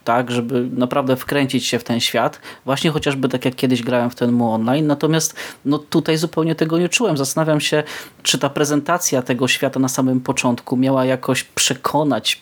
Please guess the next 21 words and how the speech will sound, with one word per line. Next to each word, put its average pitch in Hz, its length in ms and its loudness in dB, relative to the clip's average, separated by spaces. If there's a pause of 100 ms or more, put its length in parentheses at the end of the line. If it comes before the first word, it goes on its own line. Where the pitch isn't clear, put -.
mnie 120 200 2
do 117 120 2
tego, 120 360 -2
że 117 300 0 (340)
ta 127 100 0
gra 123 220 2
b-, 117 180 -4
będzie 120 360 2
właśnie, 120 480 2
mm, 120 840 -2
taka - 200 -2
bardzo 131 320 2
kwastowa, 123 720 -2
że 120 160 -4
to 127 120 -2
miało 123 200 0
być 117 140 -6
takie 123 260 -2
jeden 127 380 2
od 120 160 -2
jednego, 120 520 0